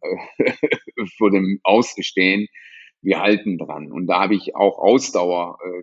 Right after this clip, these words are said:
kennengelernt. Und, äh, dann ist auch dann tatsächlich danach einige Male dazu gekommen, auch mit der Erfahrung, aber hab gemerkt auch, okay, die Dinge auch besser vorbereiten,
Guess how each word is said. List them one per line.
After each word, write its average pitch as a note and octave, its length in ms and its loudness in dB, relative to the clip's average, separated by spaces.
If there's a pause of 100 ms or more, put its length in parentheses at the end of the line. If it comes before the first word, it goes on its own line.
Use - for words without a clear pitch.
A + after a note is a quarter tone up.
kennengelernt. F#2 760 -8
Und, F#2+ 300 -10
äh, F2+ 200 -4 (540)
dann D#2 260 -6
ist - 300 -6
auch G#2+ 340 0
dann G#2 420 -2 (180)
tatsächlich G2+ 460 -4
danach G2 480 -4
einige F2+ 340 -4
Male G2 580 -2
dazu - 300 -2
gekommen, B2 640 0
auch E3 180 2
mit D#3+ 140 0
der A#2 80 6
Erfahrung, C#3 380 2
aber B2+ 120 0
hab B2 160 -4
gemerkt A#2+ 400 -4
auch, B2+ 220 0
okay, C#3+ 440 -4
die A2 240 -10
Dinge A#2+ 280 -2
auch G#2+ 160 -4
besser A2+ 320 -4
vorbereiten, A#2 720 -4